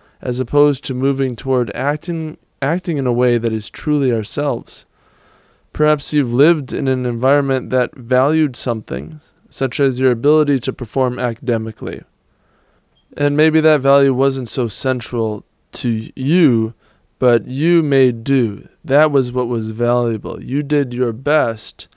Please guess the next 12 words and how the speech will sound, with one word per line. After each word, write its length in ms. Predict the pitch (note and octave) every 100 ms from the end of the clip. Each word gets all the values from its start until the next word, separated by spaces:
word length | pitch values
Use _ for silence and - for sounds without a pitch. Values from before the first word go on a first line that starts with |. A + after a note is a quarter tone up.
| _ _ -
to 120 | A#2+
meet 460 | A#2 C#3 F3 -
that 560 | - G#2+ E2+ - - - _ _ _ _ _ _ _ _ _ _ _ _ _ _ _ _ _ _ _
as 140 | A#2 A2+
best 360 | D3+ D#3+ -
you 120 | C3+
could, 300 | A#2+ A#2+ G#2+ _ _
and 160 | B2+ C3
you 160 | C#3+
ignored 640 | D3+ C3 C#3 D3+ D3+ D3
or 200 | C3 B2
overlooked 880 | B2 C3 B2 C3 F#3+ F#3+ - -